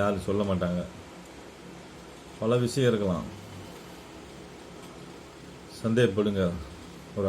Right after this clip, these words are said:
அளவோட படுங்க. தேவையில்லாததுக்கெல்லாம் சந்தேகப்பட்டுக்கிட்டு, டாக்டரோட பேசுனா சந்தேகம், கோழி கடிக்க எடுக்க போனா சந்தேகம், முடி வெட்ட போனா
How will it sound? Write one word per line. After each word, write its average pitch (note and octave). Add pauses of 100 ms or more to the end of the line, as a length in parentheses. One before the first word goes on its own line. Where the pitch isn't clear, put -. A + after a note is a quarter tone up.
அளவோட A2
படுங்க. F2 (1700)
தேவையில்லாததுக்கெல்லாம் F#2+
சந்தேகப்பட்டுக்கிட்டு, F#2+ (1400)
டாக்டரோட G2 (120)
பேசுனா F#2+ (140)
சந்தேகம், G2 (1200)
கோழி G#2+
கடிக்க F#2+
எடுக்க F2+ (100)
போனா F#2 (160)
சந்தேகம், G2+ (1800)
முடி G#2+
வெட்ட G2 (120)
போனா F2+